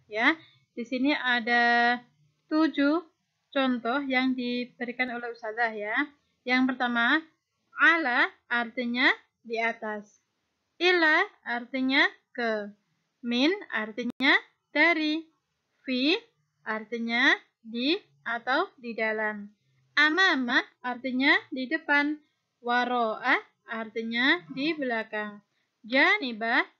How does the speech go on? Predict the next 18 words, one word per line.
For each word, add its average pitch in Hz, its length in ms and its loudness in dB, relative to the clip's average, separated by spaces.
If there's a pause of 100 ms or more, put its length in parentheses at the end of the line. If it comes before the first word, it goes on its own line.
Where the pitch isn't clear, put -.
(120)
artinya 285 560 -4 (240)
di 233 160 -12
samping. 202 720 -12 (640)
Oke, 233 560 -6
kita 277 160 2
ulangi 285 240 2
kembali 320 480 2
ya. 233 240 0 (480)
Ala 285 640 4 (160)
artinya 269 640 0
di 285 160 -2
atas. 262 480 -4 (480)
Ila 240 720 4
artinya 294 800 -2
ke. 240 400 0 (480)
Min 262 560 0
artinya 294 800 2
dari. 277 480 2